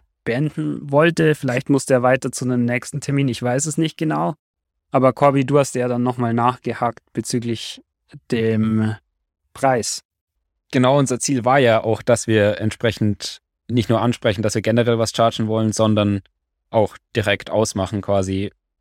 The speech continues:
Speaker 2: was da ein akzeptabler Preis wäre, da was vorschlagen, um auch das Feedback zu hören.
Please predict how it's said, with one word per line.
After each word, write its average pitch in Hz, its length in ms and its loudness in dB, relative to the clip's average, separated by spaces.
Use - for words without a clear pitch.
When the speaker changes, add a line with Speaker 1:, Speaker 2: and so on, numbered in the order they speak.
Speaker 2:
was 117 300 0
da 107 120 2
ein 107 80 -2
akzeptabler 104 520 -2
Preis 110 340 0
wäre, 107 220 2
da 101 120 -2
was 101 140 0
vorschlagen, 107 580 0
um 110 160 -2
auch 101 180 -2
das - 140 -4
Feedback 117 400 -4
zu 104 100 -4
hören. 110 200 -2